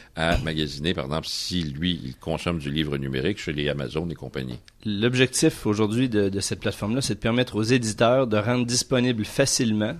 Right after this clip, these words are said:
Speaker 2: à un coût raisonnable, leurs fichiers aux autres acteurs de la chaîne du livre,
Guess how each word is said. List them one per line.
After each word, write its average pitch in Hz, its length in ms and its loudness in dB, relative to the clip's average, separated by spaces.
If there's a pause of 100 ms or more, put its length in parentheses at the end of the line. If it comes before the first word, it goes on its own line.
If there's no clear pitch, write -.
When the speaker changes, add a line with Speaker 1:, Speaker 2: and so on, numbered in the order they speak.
(160)
Speaker 2:
à 95 60 -6
un 92 80 -4
coût 117 180 -6
raisonnable, 110 560 0
leurs 120 260 6
fichiers 117 540 0 (800)
aux 123 240 4
autres 151 240 8
acteurs 123 260 6
de 117 60 4
la 104 80 4
chaîne 107 220 0
du 98 100 -2
livre, 120 320 0